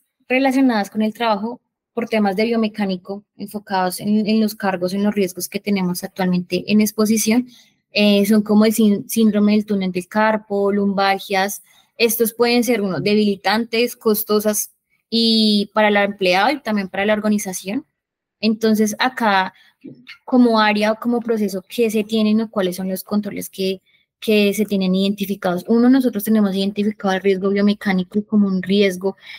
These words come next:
importante para nuestros trabajadores. Eh, como planes de acción, tenemos programas de pausas activas, hacemos inspecciones de puesto de trabajo,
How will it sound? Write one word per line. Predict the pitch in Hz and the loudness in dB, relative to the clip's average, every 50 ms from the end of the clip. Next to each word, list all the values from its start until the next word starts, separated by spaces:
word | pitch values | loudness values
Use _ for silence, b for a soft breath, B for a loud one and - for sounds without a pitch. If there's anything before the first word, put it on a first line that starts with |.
| B B | B B
importante | - 226 233 220 - 214 214 208 - 185 185 180 180 - 175 175 175 - | 2 2 2 4 4 2 0 2 0 -2 -2 -2 -2 -2 -4 -4 -4 -2
para | - 208 208 208 | -2 0 2 2
nuestros | 208 208 208 - 202 - - | 2 0 0 -4 -8 -10 -6
trabajadores. | - 180 180 180 185 180 175 180 196 214 220 208 214 240 247 B B B B B B B _ - | -4 -2 -2 0 0 0 2 2 4 4 4 4 2 2 0 B B B B B B B _ 0
Eh, | 208 202 196 190 - | 2 2 2 0 0
como | - 233 233 226 208 | 0 2 2 2 2
planes | 214 214 202 202 202 196 190 | 2 0 0 0 0 -2 -2
de | 214 | -2
acción, | 226 220 - - 196 185 185 185 180 | -4 -4 -4 -4 -2 -2 -2 -4 -4
tenemos | - 202 202 208 208 208 202 202 | -2 2 2 4 4 4 2 0
programas | - 214 208 214 202 190 185 180 | 0 0 0 2 2 0 0 0
de | 185 202 196 | -2 -2 -2
pausas | - 185 185 185 185 175 | -2 -2 -4 -4 -4 -4
activas, | 185 180 - _ - 233 240 226 208 202 196 202 202 202 - b b b b b b | -6 -6 -6 _ 0 2 2 4 4 4 2 0 -2 -4 -8 b b b b b b
hacemos | - 214 214 226 220 208 202 190 202 | -2 0 2 2 4 4 2 2 0
inspecciones | 208 - - - 214 208 - - 214 202 190 185 | -2 -2 -2 -4 -4 -2 -2 0 0 0 0 -2
de | 185 202 | -4 -4
puesto | - - 202 196 - - 190 | -4 -2 -4 -4 -2 -4 -4
de | 180 | -4
trabajo, | 180 - 202 202 196 185 180 180 180 180 180 | -4 -2 0 2 2 4 2 2 0 -4 -6